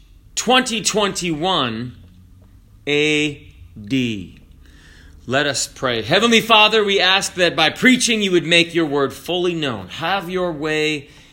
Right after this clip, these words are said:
Help us to preach and help the, the hearers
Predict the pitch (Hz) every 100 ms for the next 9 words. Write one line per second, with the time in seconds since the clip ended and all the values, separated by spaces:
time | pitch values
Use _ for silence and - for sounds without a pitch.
0 | - - - 117 208 - 208 208 - -
1 | - 156 147 131 - - - - _ -
2 | - 101 95 220 233 - - 160 147 156
3 | 180 170 165 - 156 151 170 170 240 233
4 | 190 139 110 - -